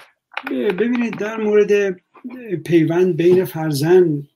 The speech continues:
جنبش کارگری و جنبش محیط زیست، ببینید، در اساس طبقه کارگر از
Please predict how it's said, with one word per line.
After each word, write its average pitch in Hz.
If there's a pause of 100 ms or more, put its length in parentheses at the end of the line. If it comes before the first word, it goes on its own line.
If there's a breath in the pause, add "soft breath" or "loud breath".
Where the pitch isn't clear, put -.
جنبش 151
کارگری 156
و 151 (280)
جنبش 151
محیط 156
زیست، 147 (360 loud breath)
ببینید، 220 (240)
در 196
اساس 202 (760 soft breath)
طبقه 165
کارگر 160
از 147